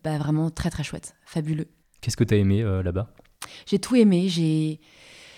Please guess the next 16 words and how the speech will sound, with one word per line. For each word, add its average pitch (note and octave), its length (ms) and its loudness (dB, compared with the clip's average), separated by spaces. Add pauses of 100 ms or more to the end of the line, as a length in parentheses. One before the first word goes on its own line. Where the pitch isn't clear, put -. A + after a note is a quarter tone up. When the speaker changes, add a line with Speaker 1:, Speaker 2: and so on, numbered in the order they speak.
(680)
Speaker 1:
j'ai, G3+ 340 6
j'ai G#3+ 180 8
aimé G#3 180 10
le G3 60 4
pays G#3+ 300 8
que G#3+ 120 2
j'ai F3+ 100 6
trouvé F#3 220 2
très F#3 220 4
beau F#3+ 180 4
et F#3+ 80 8
que D#3+ 400 0
j'ai D#3 140 0
beaucoup E3 280 -4
visité. E3+ 540 0
J'ai F3 240 2